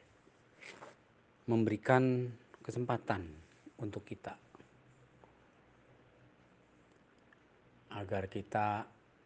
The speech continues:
mampu menunjukkan kepada Allah bahwa kita ini hamba-hambanya yang layak disayangi Dia.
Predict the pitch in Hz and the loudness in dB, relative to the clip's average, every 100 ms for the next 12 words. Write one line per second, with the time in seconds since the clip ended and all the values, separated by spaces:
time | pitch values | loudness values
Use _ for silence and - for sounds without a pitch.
0 | _ _ - 113 107 113 110 110 110 101 | _ _ -6 -2 -2 0 0 2 0 -2
1 | 110 107 107 104 98 95 113 107 98 98 | -4 -2 -4 -4 -4 -4 -4 -4 -2 -2
2 | - - - - - _ _ _ _ _ | -2 -6 -20 -20 -20 _ _ _ _ _
3 | _ _ _ - 101 95 95 92 90 - | _ _ _ -8 -4 -2 0 0 -2 -6
4 | 104 101 95 98 98 98 95 87 90 92 | -2 0 0 -2 -2 -2 0 -2 -4 -4
5 | 90 90 90 - _ _ - _ _ - | -6 -6 -10 -12 _ _ -20 _ _ -20
6 | _ - - - _ _ - 110 101 101 | _ -20 -20 -20 _ _ -2 0 2 0
7 | 101 98 104 - - - _ - - _ | 0 2 2 0 -4 -20 _ -20 -20 _
8 | - _ - _ _ - - _ _ _ | -20 _ -20 _ _ -20 -20 _ _ _
9 | - - _ _ - 104 - 104 101 95 | -20 -20 _ _ -8 -6 -2 -2 0 -2
10 | 95 92 85 - 90 78 | -2 -4 -8 -10 -10 -10